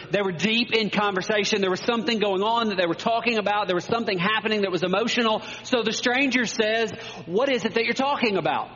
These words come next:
And they didn't seem put off by such a thing. Instead, the understanding that we're given is that they were surprised.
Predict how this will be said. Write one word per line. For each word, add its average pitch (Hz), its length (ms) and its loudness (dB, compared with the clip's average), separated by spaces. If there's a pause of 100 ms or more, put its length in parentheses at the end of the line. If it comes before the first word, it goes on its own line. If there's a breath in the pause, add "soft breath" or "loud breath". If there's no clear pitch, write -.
(2250 loud breath)
And 165 140 0
they 175 80 2
didn't 196 220 0
seem 190 200 0
put 180 220 -2
off 165 440 -2
by 175 140 0
such 180 300 -2
a - 20 -2
thing. 196 400 -2 (2500)
Instead, 220 1200 0 (520 loud breath)
the 175 140 2
understanding 190 640 0
that 165 100 -2
we're 165 60 -2
given 160 420 0
is 143 240 -2
that 143 160 -4
they 143 120 0
were 147 140 0
surprised. - 1300 -8